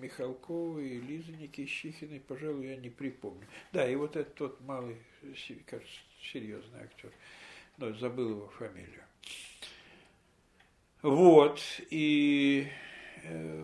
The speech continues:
в этом смысле, э, для меня же эта, э, студия оказалась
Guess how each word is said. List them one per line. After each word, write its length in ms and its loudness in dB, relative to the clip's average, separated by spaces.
в 40 -8
этом 360 -6
смысле, 960 -8
э, 300 -10
для 140 0
меня 260 -2
же 100 -6
эта, 300 -4
э, 840 -8
студия 400 -6
оказалась 720 -8